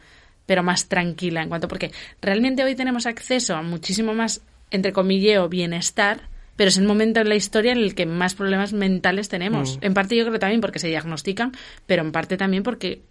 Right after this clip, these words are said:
Speaker 1: por el, eh, la falta de tiempo.
Speaker 2: Yo quiero,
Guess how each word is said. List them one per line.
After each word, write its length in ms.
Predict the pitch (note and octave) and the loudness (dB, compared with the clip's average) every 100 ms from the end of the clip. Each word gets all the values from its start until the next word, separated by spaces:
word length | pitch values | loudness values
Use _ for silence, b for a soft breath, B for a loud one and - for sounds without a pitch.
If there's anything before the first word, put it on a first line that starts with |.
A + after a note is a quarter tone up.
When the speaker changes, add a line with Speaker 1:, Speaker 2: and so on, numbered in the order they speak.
| - | -8
Speaker 1:
por 100 | E3+ | -6
el, 180 | E3 F#3 | -4 -6
eh, 300 | - - - _ - - | -8 -10 -20 _ -20 -14
la 100 | D4+ | -10
falta 220 | - F#3+ B3 | -4 0 2
de 60 | |
tiempo. 300 | A#3 B3+ - - b b b b - | 2 0 -2 -8 b b b b -8
Speaker 2:
Yo 180 | E3 D#3+ | -6 -4
quiero, 240 | F3 E3+ | -4 -4